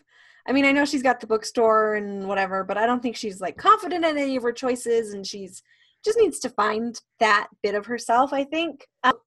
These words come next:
the storyline where she's gonna get published, it's gonna go forward, and she'll probably be, like, super successful, and it'll be, like, the most amazing book of all time. But, um, I'm excited to see what she's gonna do. I hope she gets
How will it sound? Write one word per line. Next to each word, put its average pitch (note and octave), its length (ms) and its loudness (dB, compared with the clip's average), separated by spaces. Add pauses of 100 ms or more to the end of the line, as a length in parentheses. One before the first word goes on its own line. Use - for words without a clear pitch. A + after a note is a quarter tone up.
the B3+ 60 -4
storyline D#4 640 2
where C4+ 100 2
she's B3+ 180 -8
gonna B3+ 180 -2
get B3 180 0
published, A#3 560 -2
it's G#3+ 140 -2
gonna G#3+ 240 -4
go G#3+ 160 0
forward, G3 640 -4
and F#3 180 -10
she'll G3+ 140 -8
probably G#3+ 320 -2
be, F#3+ 160 -12
like, F3 240 -8
super F#3 280 -14
successful, F3 680 -12
and E3+ 60 -12
it'll F3+ 100 -12
be, F3 40 -8
like, F3 100 -10
the G3+ 60 -12
most B3+ 200 -4
amazing C4 300 -6
book B3+ 160 -4
of C4 80 -8
all B3+ 100 -2
time. B3+ 380 -6 (540)
But, D#4+ 300 6
um, C4 680 4 (320)
I'm C4 160 0
excited F#4 440 0
to D#4 80 -16
see E4 140 -2
what D4+ 160 0
she's C#4 220 -2
gonna C4 200 -2
do. A#3 360 -4 (180)
I A3+ 220 0
hope C#4+ 260 0
she - 200 -6
gets B3+ 260 -4